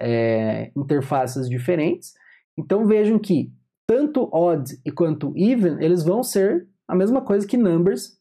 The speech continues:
repository, beleza? Então essa aqui seria uma forma de você contornar esse problema, definindo interfaces adicionais, tá?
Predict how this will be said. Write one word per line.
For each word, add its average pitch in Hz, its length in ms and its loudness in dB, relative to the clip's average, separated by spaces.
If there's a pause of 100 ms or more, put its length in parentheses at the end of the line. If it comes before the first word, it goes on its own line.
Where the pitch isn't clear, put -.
repository, 226 600 0 (420)
beleza? 277 480 0 (360)
Então 214 400 -2
essa 220 300 0
aqui 202 120 0
seria 214 240 0
uma 233 140 2
forma 196 360 0
de 202 80 0
você 208 220 -2
contornar 196 540 0
esse 165 140 -6
problema, 208 460 -2
definindo 180 600 2
interfaces 151 840 -2
adicionais, 127 1120 -2 (160)
tá? - 320 -4